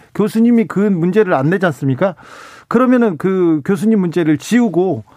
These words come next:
문제를 제가 내고 답을 제가 했어요. 그런데 어제 티비 토론에서 듣지도 않고 또 문제에 대한 답을 안 하고 있더라고요. 그래가지고 참, 아, 참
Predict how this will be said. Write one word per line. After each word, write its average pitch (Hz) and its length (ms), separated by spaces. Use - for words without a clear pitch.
문제를 220 440
제가 202 260
내고 180 260
답을 175 340
제가 165 240
했어요. 113 540
그런데 226 400
어제 226 380
티비 294 320
토론에서 180 640
듣지도 202 380
않고 208 800
또 247 80
문제에 190 420
대한 226 220
답을 214 380
안 165 180
하고 233 240
있더라고요. 143 720
그래가지고 156 500
참, 156 380
아, - 300
참 151 400